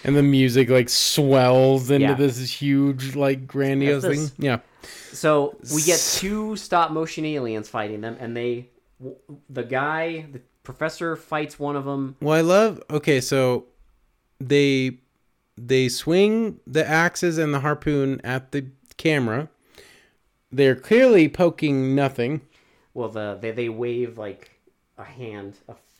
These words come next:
Speaker 2: puppet hand.
Speaker 1: Well, see, what I think is stupid is they had the actors,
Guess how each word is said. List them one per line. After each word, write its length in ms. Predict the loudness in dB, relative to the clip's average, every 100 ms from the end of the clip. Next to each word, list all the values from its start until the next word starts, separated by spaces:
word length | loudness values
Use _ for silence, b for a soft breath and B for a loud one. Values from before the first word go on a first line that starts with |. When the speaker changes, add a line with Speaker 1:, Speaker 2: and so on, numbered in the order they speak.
| _
Speaker 2:
puppet 260 | -16 -14 -14
hand. 300 | -12 -12 -16 _ _
Speaker 1:
Well, 100 | -4 0
see, 140 | 2
what 140 | 4
I 100 | 4
think 160 | 4 4
is 180 | 4 2
stupid 400 | 0 0 2 0
is 140 | 0
they 180 | 0 -2
had 340 | 0 -2 -2 -2
the 180 | -4
actors, 760 | -4 -6 -6 -6 -6 -6 -10 -14